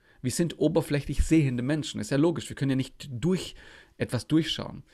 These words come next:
Wenn wir, wenn wir aber genau hingucken, können wir durch natürlich auch Mimik zum Beispiel durchaus zum Beispiel auch Gefühle erkennen, ja, das, was die Person antreibt, vor allem auch Emotionen, Gedankengänge teilweise als, als Bruchstücke.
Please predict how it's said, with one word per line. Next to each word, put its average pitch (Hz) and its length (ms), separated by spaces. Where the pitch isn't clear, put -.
Wenn 117 120
wir, 120 180
wenn 123 180
wir 127 80
aber 120 140
genau 123 340
hingucken, - 560
können 135 240
wir 127 100
durch 120 240
natürlich 120 320
auch - 140
Mimik 156 400
zum 127 140
Beispiel 101 420
durchaus 160 440
zum 165 120
Beispiel 110 380
auch 107 320
Gefühle 139 420
erkennen, 104 460
ja, 101 220
das, - 200
was 123 100
die 123 80
Person 113 260
antreibt, - 580
vor - 160
allem 107 140
auch - 100
Emotionen, 104 560
Gedankengänge 113 800
teilweise 110 440
als, - 220
als 107 200
Bruchstücke. - 520